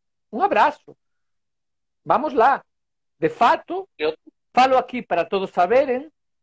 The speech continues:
Speaker 1: vocês poden juntar os bouchers dos coautores e descontar na íntegra o valor do artigo, se conseguem revisar ao ponto de juntar tanto boucher. Dá pra facer iso.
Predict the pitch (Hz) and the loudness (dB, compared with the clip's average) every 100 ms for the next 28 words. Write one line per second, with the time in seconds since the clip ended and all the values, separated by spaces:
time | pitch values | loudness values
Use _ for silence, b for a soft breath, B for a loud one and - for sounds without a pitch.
0 | - 165 277 269 262 262 254 220 226 254 | -6 -6 -4 -4 -2 -2 -2 -4 -2 2
1 | 247 190 165 190 - 262 294 262 - _ | 2 0 -8 -10 -6 2 2 2 -4 _
2 | _ _ _ _ _ _ - 180 - 254 | _ _ _ _ _ _ -6 -6 0 4
3 | 269 202 151 180 156 180 269 - _ _ | 4 4 0 0 2 2 0 -4 _ _
4 | _ _ _ _ _ _ _ - 180 226 | _ _ _ _ _ _ _ -6 -2 -2
5 | - 220 196 262 294 262 240 233 320 302 | 0 -2 2 2 2 0 -2 -2 -2 -4
6 | 196 170 175 170 175 185 160 151 - 202 | -4 0 0 2 0 0 -2 -4 -6 -8
7 | 135 120 _ - 170 - 196 190 208 208 | -8 -12 _ -12 -12 -2 -2 0 0 0
8 | 175 165 151 - 185 139 143 - 202 185 | 0 -2 -2 2 2 4 0 -2 -6 -6
9 | 165 165 170 190 175 170 160 151 - 147 | -8 -8 -2 -2 0 -4 -6 -8 -4 -2
10 | 120 - _ _ _ - 427 381 - 190 | -2 -6 _ _ _ -2 -2 -2 -6 -6
11 | 165 147 139 | -6 -6 -12